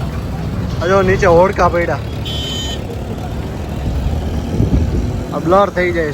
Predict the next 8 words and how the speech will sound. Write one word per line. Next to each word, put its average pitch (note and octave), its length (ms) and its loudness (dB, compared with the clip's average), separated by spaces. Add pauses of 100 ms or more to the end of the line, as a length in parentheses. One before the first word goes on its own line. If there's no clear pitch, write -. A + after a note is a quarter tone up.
છે. C#3+ 60 -2
આ D#3+ 120 2 (140)
આખા F3+ 340 2
તાપી E3+ 320 0
મૈયાનું D#3+ 400 -4
સીન E3 240 -6
જો. C#3+ 80 -6 (3500)
જો F3 100 6